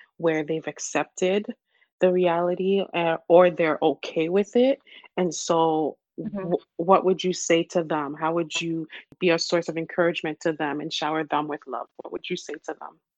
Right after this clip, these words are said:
Speaker 2: I'm gonna do what somebody told me. Trust the purpose that God has set on your life. What is meant for you will always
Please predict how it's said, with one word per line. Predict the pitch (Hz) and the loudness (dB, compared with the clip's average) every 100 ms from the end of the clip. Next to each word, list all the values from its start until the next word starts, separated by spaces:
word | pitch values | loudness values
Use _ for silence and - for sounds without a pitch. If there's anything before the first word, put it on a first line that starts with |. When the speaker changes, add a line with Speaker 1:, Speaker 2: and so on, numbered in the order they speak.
| _ _ | _ _
Speaker 2:
I'm | 214 240 | -6 -4
gonna | 254 233 | -4 -6
do | 202 202 202 202 202 202 - _ _ | -8 -6 -6 -4 -6 -8 -14 _ _
what | 202 202 196 202 - _ _ - | -6 -2 0 -2 -8 _ _ -4
somebody | 220 208 202 | 0 0 -2
told | 202 180 180 | -4 -4 -6
me. | 175 - - 240 - _ _ _ - | -10 -14 -14 -16 -18 _ _ _ -2
Trust | - 247 - | 4 4 4
the | 247 | -2
purpose | 233 220 220 208 208 | 0 0 0 -6 -4
that | 190 185 | -6 -4
God | 190 196 196 196 | -2 0 -2 -4
has | 196 _ | -10 _
set | 175 170 | -6 -6
on | 180 175 | -8 -10
your | 165 | -8
life. | 160 - - - _ _ _ - | -8 -12 -18 -20 _ _ _ -2
What | 196 190 - | 2 2 0
is | 190 180 | -8 -6
meant | 196 214 - | -4 -4 -4
for | 294 | -4
you | 277 262 240 233 | -2 0 0 0
will | 202 | 0
always | 185 185 208 | -2 -2 -2